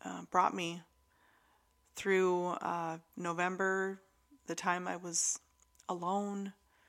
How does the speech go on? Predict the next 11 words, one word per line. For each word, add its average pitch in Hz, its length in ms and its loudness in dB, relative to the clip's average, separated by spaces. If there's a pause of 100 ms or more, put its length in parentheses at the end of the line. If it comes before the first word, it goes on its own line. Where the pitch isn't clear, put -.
(540)
And 175 380 -4
then, 175 460 -6
uh, 180 220 -6
now 175 240 -4
I'm 175 120 -8
back 165 320 -2
with 175 240 -8 (220)
my 170 80 -6
daughter. 160 260 0
I 165 80 -2
didn't 170 300 -8